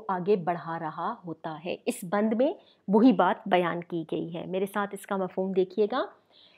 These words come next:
इमाम हुसैन रज़ी अल्लाह ताला अन्हो ने सहरा में घोड़ा रोका और जानिसारों से मुखातिब हुए, "अल्लाह के फजलो करम से हम अपने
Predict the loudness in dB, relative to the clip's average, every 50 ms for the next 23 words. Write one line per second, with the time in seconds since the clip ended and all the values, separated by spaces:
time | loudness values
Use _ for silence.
0 | _ _ _ _ _ _ _ _ _ _ 8 10 12 12 12 10 8 4 4 2
1 | 2 4 2 2 2 2 2 2 2 2 2 2 0 -2 -2 -2 -2 0 0 0
2 | 0 0 -2 -2 -4 -6 -10 _ _ _ _ -20 -18 0 6 6 6 8 8 4
3 | 4 4 4 4 2 2 0 0 2 4 6 6 6 4 4 2 0 0 0 0
4 | 0 0 -4 _ _ _ _ _ _ _ _ _ 10 10 10 8 6 2 2 2
5 | 2 0 -2 -4 -2 -2 0 0 0 -2 -4 -2 -4 -2 -2 -2 -4 -4 -4 -6
6 | -4 -2 -4 -4 -4 -4 -10 -12 -12 -14 -14 _ _ _ _ _ _ _ _ _
7 | _ _ _ _ _ _ _ _ 8 8 10 10 8 6 6 4 0 -2 -2 0
8 | 2 0 0 0 -2 -2 2 2 2 2 2 -2 -6 -4 -2 -2 -2 -2 -2 -2
9 | -2 -2 -2 -2 -2 -2 -4 -4